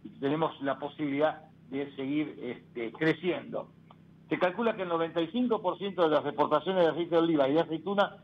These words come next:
son a granel, salen en camiones cisternas y contenedores. Bueno, ¿qué vamos a hablar? ¿Del costo del contenedor o del costo del camión de acá a puerto? Todo eso hace que estemos de alguna manera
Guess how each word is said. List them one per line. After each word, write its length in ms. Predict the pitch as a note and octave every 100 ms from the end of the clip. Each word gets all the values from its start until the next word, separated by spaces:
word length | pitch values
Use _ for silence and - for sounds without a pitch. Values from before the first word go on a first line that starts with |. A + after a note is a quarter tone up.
| - -
son 180 | E3+ F3+ -
a 100 | D#3+
granel, 540 | E3 E3+ E3+ C3 G#2+ - - -
salen 260 | F#3+ G3
en 120 | F3+ E3
camiones 440 | E3+ F3 F#3+ F3
cisternas 500 | E3 - F#3 F3+ D#3+
y 60 | D#3
contenedores. 680 | D3 D3 C#3+ C#3+ A2 - - - -
Bueno, 240 | D#3 B2 - - - -
¿qué 80 | F3+
vamos 280 | F#3+ D#3+
a 60 | D3
hablar? 280 | C#3 A2 - - A2+
¿Del 220 | B2 B2
costo 360 | F#3 F3+ D3+
del 80 | B2+
contenedor 600 | B2 A#2 A#2+ C3 F#3 B3 - - -
o 80 | C3
del 160 | B2
costo 320 | - D3+ C#3
del 160 | B2+ A2+
camión 420 | C3 D3 E3+ E3 - -
de 80 | B2+
acá 200 | B2 C#3
a 80 |
puerto? 460 | B2 A2+ G2+ A2 - - - -
Todo 260 | A3 A3 A3
eso 220 | G#3+ F3
hace 280 | F3 F3 -
que 360 | E3 - - -
estemos 600 | B2 - - G#3+ G#3 F3+
de 80 | D3
alguna 240 | C#3+ D#3+
manera 420 | E3 E3 E3 E3